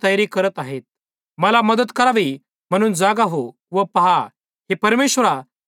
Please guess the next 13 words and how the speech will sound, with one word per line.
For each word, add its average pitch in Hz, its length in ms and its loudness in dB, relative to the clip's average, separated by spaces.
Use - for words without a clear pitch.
सेनाधीश 220 580 0
देवा, 170 300 -2
इस्रायलाच्या 226 560 0
देवा, 175 380 -2
गुट 226 200 0
आणि 202 120 0
सर्व 233 300 0
राष्ट्रांना 226 600 0
शिक्षा - 340 -4
कर. 160 220 -4
कोणत्याही 220 360 0
दुष्ट 220 300 -4
पापी 220 560 -2